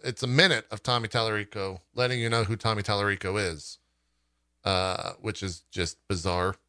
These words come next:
And then he talks about the Amico, which is their new hardware. Um, I watched this in full and I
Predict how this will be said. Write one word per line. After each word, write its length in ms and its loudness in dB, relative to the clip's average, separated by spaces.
And 180 2
then 300 4
he 100 4
talks 360 2
about 360 0
the 300 -4
Amico, 720 -4
which 180 -10
is 140 -2
their 160 0
new 380 0
hardware. 560 -4
Um, 480 -4
I 80 4
watched 400 4
this 180 -2
in 140 -4
full 520 0
and 300 -6
I 220 2